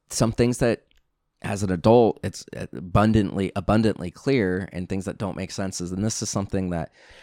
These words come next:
I know the position is cursed, but how is it that Dumbledore gets the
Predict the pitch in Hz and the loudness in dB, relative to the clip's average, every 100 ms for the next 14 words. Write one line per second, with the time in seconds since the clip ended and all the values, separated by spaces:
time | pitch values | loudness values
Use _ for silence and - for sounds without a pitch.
0 | _ - 104 107 104 113 101 101 98 92 | _ -4 0 2 4 4 2 0 -2 -4
1 | - - 87 82 - - - - - 240 | -6 -4 -2 -2 -4 -6 -8 -8 -10 -6
2 | 196 170 147 123 - 117 - 98 104 104 | 0 2 2 -2 -4 -8 -6 -4 0 0
3 | 95 95 92 - - - | 0 -2 -2 -8 -10 -6